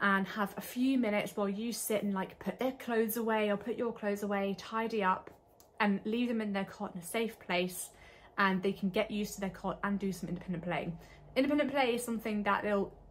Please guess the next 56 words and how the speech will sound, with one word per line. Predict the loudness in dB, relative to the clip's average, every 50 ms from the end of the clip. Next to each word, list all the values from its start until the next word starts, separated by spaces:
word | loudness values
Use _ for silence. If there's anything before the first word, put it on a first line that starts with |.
| -16 -6 0 2
they'll | 4 4 6
definitely | 4 2 2 2 -2 0
get | 0 0 0 0
better | 0 -2 -4 -4 -4 -2 -2
at | -2 -2 -4
the | -6 -2 0
older | 2 2 2 0 -2 -4
that | -6 -6 -6
they | -6 -6
get. | -4 -2 -2 -2 -2 -4 -6 -2 2
And | 2 4
when | 4 4
they | 4 2
start | 2 0 2 0 0 0 -2
to | -8
have | -8 -4 -4 -4 -4 -2
the | -2 -2
developmental | -2 0 0 0 2 0 0 -2 -2 -2 0 0 0 0 -2 -2
ability | -4 -2 0 2 2 0 0 -2 -4 -4 -4
to | -4 -2 0 0 0 -2 -4 -12 -18 -16 -12 -2
role | 4 6 6 6 6
play | 2 0 -2 0 2 2
and | 2 0
have | -2 -2 -2 -2 -2 -2
imagination | -2 0 0 0 0 0 -2 -4 -4 -2 -2 -2 -4 -6 -6 -4 -2 -2 0 0
and | 0
all | 0 0 -2
these | -2 -2 -4 -2
sorts | -4 -6 -8 -8
of | -10 -6
things, | -4 -4 -2 -2 -4 -6 -8 -14 -18 -20 -20 -20 -20 -8 -2
independent | -2 -2 -2 -2 -2 -4 -4 -4 -6
play | -6 -4 -4 -2 -2 -2
will | -4 -4 -4
really | -4 -4 -4 -4 -6
take | -6 -6 -8 -8 -8 -8
off. | -10 -10 -10 -14 -10 _ 0
If | 0 2 2
you've | 2 2
got | 0 0 0
a | 2
really | 0 0 2 2
young | 0 0 0 0
baby, | 2 0 2 2 0
you | 0 0 -2 -4 -4
can | -2 0 0 0
just | 0 -2 -4 -2
simply | -4 -4 -4 -4 -4 -2
get, | -2 -2 -2 -2 -4
like, | -6 -6 -6
a |
play | -10 -8 -4 0 2 2 2 2
mat | 2 2 2 2 0 -2 -4 -4
or | -6 -6
play | -4 -4 -2 0 0 0
gym, | 0 0 2 2 2 2 2 0 -4